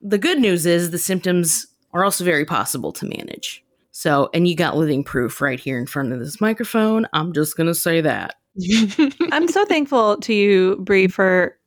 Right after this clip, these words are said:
Speaker 3: for bringing this, uh, topic, because I think in the church, we tend to think, you're right, that feelings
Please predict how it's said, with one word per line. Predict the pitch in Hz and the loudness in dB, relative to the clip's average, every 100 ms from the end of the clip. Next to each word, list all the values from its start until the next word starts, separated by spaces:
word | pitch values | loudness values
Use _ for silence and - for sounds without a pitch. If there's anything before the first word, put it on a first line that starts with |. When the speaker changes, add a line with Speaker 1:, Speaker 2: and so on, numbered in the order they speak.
| _ 262 | _ -8
Speaker 3:
for | - 214 | 0 0
bringing | 175 196 196 220 302 320 | 0 0 2 4 4 4
this, | 339 359 - - - - | 2 0 -4 -16 -14 -14
uh, | - - | -12 -2
topic, | 285 285 311 302 - _ - 202 | 0 2 0 -2 -6 _ -6 -2
because | 240 - 262 247 - - | -2 0 0 0 -4 -4
I | 233 | -4
think | 226 277 269 - - _ _ _ _ 294 | 2 2 2 0 -20 _ _ _ _ 0
in | 302 | 2
the | 320 | 2
church, | 285 269 247 | 2 0 2
we | 240 233 | 2 2
tend | 247 233 | 2 2
to | 220 | 0
think, | 208 208 196 | -2 0 0
you're | - 226 254 | 0 0 2
right, | 302 - - | 0 -2 -2
that | 214 | -2
feelings | - 254 254 233 226 214 | 0 2 4 4 2 0